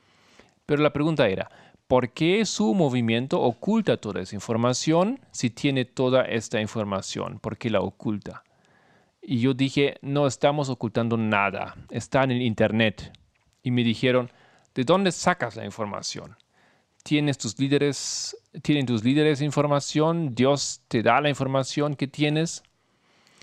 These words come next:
Y de verdad recordé que yo me hice esta misma pregunta cuando me enfrenté a toda esta, este conocimiento. ¿De dónde ha salido toda esa información?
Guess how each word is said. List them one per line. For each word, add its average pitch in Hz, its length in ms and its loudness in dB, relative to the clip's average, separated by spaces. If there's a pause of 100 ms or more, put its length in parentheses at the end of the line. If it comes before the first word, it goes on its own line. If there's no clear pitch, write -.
(880)
Y 190 200 2
de 185 100 4
verdad 190 380 4 (480)
recordé 165 680 2
que 135 240 2
yo 175 220 2
me 208 160 2
hice 120 640 2
esta 123 220 0
misma 123 460 -2 (160)
pregunta 110 840 0
cuando 117 320 0
me 113 120 0
enfrenté 113 580 0
a 107 140 2 (240)
toda 117 300 4
esta, 101 680 -2
este 113 260 -6
conocimiento. 101 880 -4 (920)
¿De 131 100 0
dónde 302 360 0
ha 302 100 4
salido 151 500 2
toda 107 260 0
esa 101 180 -4
información? 104 1000 -6